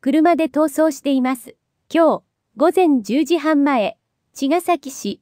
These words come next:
円蔵の住宅で、来訪してきた男に家人が切りつけられたと通報がありました。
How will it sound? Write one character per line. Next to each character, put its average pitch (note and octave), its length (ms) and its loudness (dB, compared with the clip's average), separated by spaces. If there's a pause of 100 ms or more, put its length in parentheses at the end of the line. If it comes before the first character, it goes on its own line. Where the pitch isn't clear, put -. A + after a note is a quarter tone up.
円 E4 200 2
蔵 F#4 220 4
の D#4 120 2
住 C4 220 -2
宅 C#4+ 300 -4
で、 A#3+ 200 0 (360)
来 C#4 200 2
訪 F#4 200 2
し F4+ 100 -8
て D4+ 140 -4
き - 80 -20
た C#4+ 180 0
男 C#4+ 320 -2
に B3+ 220 0
家 C#4 100 2
人 D4 240 -2
が A#3 300 -4
切 B3 140 -6
り D4 100 2
つ - 100 -14
け F4+ 140 0
ら F#4 100 4
れ E4+ 100 2
た D4+ 140 -2
と C4+ 160 -2
通 E4+ 240 -2
報 C4 220 0
が G3 160 -4
あ F#3 60 -6
り G#3+ 120 -4
ま A#3+ 120 -4
し - 100 -16
た。 G#3 200 -6